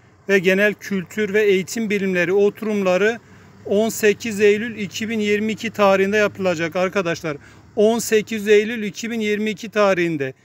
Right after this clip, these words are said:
genel kültür, genel yetenek ve eğitim bilimleri. Yine iki bin yirmi iki K P S S alan bilgisi oturumları yirmi dört yirmi beş Eylül iki bin yirmi iki tarihlerinde alan bilgisi arkadaşlar.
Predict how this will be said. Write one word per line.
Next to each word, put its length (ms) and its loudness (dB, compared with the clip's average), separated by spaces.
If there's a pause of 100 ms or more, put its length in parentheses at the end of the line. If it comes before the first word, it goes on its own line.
(260)
genel 300 -2
kültür, 360 -6
genel 340 0
yetenek 500 0
ve 60 2
eğitim 520 0
bilimleri. 600 -2 (680)
Yine 240 0
iki 200 -4
bin 100 0
yirmi 260 0
iki 220 -4
K 240 0
P 200 0
S 60 -8
S 140 0
alan 440 2
bilgisi 400 -4
oturumları 920 0 (360)
yirmi 440 2
dört 260 2
yirmi 340 0
beş 300 2
Eylül 440 0
iki 280 -8
bin 120 -4
yirmi 340 -2
iki 220 -8
tarihlerinde 800 2
alan 560 2
bilgisi 460 -6
arkadaşlar. 680 -4